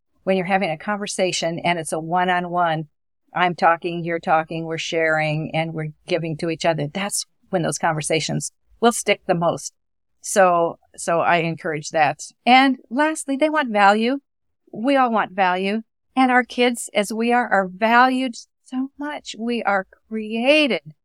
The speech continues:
in the image of a perfect creator,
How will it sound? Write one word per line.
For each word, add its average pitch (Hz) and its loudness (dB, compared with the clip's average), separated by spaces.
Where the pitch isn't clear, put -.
in 214 0
the 196 -2
image 214 0
of 190 -2
a 180 -6
perfect - -4
creator, 147 -2